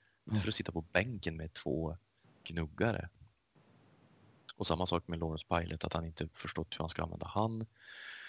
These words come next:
Speaker 1: Han sätter fortfarande ihop Rasmus Dahlin och
Speaker 2: Mm.
Speaker 1: Rasmus Ristolainen, som är bevisligen <laughs> den sämsta kombinationen vi har typ i, i Buffalo. Dahlin spelar aldrig så dåligt som när han spelar med Ristolainen. Och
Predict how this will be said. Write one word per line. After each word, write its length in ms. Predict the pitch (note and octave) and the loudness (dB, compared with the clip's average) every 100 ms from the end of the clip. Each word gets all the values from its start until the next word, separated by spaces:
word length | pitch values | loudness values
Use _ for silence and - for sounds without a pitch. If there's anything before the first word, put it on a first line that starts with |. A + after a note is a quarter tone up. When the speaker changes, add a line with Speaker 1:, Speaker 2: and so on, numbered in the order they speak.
| - _ | -16 _
Speaker 1:
Han 120 | F2+ | 6
sätter 400 | E2 - D#2+ - | 8 6 4 2
fortfarande 580 | - F2 - G#2 F#2+ E2 | -6 -4 4 6 6 4
ihop 360 | E2 F2 - - - | 2 0 -2 -14 4
Rasmus 440 | E2 D#2 - D#2+ - | 4 4 2 2 6
Dahlin 500 | E2 E2 E2+ E2 - | 6 4 -2 -6 -6
och 100 | - | 10
Speaker 2:
Mm. 240 | A#2+ A2 F#2 - - _ - | 12 12 12 0 -20 _ -4
Speaker 1:
Rasmus 360 | D#2+ - E2 E2 | -2 -2 -2 4
Ristolainen, 600 | E2 - E2 D#2+ E2 E2 | 4 6 2 2 -2 0
som 220 | E2 D#2+ - - - - - | 0 -2 -12 -20 -20 0 6
är 200 | F2+ E2+ | 6 8
bevisligen 580 | F2+ F#2 G2 F#2 F2 E2 | 8 8 6 12 12 12
<laughs> 60 | |
den 80 | - | 12
sämsta 520 | - - - - F2+ | 10 8 4 4 2
kombinationen 800 | - F2 F2 E2+ E2+ E2+ E2+ D#2+ | 4 0 0 0 0 0 2 2
vi 80 | D#2+ | 2
har 280 | E2+ G#2 A#2+ | 2 0 0
typ 220 | - - | -2 2
i, 240 | D2+ D2+ F2+ - _ _ _ _ - - - | 4 4 -2 -10 _ _ _ _ -20 -14 -6
i 80 | |
Buffalo. 520 | F2 E2 - D#2+ E2 - _ _ _ _ - - - - - - - - | 2 2 2 0 0 -4 _ _ _ _ -20 -20 -20 -20 -20 -20 -20 8
Dahlin 440 | F2+ F2 G2+ A2 | 8 10 6 2
spelar 340 | - F2 F2 A2+ | 6 8 8 6
aldrig 200 | F2+ E2+ | 4 2
så 80 | |
dåligt 320 | E2 E2 E2 - | 4 4 4 2
som 120 | D#2+ | -2
när 40 | |
han 60 | D#2 | -4
spelar 260 | - D#2+ F#2+ | 0 2 2
med 120 | F2+ | 2
Ristolainen. 540 | - - - - - - - _ _ - - - - - | 2 2 2 0 -6 -12 -20 _ _ -20 -20 -20 -20 -6
Och 100 | - | -6